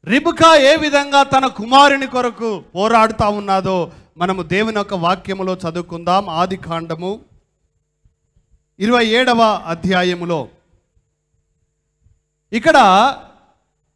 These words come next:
ఈసాకు తన కుమారుడైనటువంటి ఏశావును ఆశీర్వదించాలని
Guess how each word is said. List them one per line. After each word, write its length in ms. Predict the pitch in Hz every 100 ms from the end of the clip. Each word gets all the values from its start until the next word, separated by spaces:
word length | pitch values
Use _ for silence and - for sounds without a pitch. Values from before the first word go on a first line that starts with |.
| _ 175
ఈసాకు 560 | 262 285 294 285 277
తన 240 | 285 254 254
కుమారుడైనటువంటి 1000 | 233 240 269 262 254 247 247 240 220 247
ఏశావును 680 | 285 240 196 240 240 240 226
ఆశీర్వదించాలని 1300 | 190 226 - 254 233 226 220 - 208 202 196 208